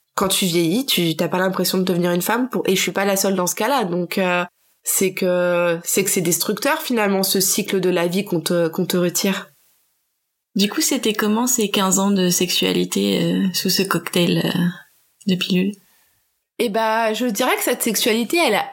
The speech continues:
Speaker 1: existé, mais alors elle était, euh,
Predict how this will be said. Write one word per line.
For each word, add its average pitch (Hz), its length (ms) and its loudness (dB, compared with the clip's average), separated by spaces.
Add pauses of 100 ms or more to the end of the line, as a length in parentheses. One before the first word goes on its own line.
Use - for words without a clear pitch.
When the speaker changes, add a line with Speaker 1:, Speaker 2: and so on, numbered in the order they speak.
Speaker 1:
existé, 254 880 0 (420)
mais 220 140 0
alors 214 240 2
elle 202 140 2
était, 208 380 0
euh, 185 460 0